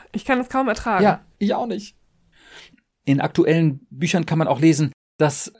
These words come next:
Speaker 2: die Überzeugung, mehr wert zu sein als jemand anders, das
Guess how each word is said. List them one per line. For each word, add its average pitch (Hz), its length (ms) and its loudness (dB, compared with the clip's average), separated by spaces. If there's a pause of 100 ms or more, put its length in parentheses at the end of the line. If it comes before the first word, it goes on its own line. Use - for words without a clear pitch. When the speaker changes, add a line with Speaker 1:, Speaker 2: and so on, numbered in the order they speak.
(400)
Speaker 2:
die 143 80 -4
Überzeugung, 123 1400 0
mehr 165 400 2
wert 131 240 2
zu - 220 -6
sein 123 520 2
als 113 200 -2
jemand 117 280 -2
anders, 139 760 0 (400)
das 113 380 -4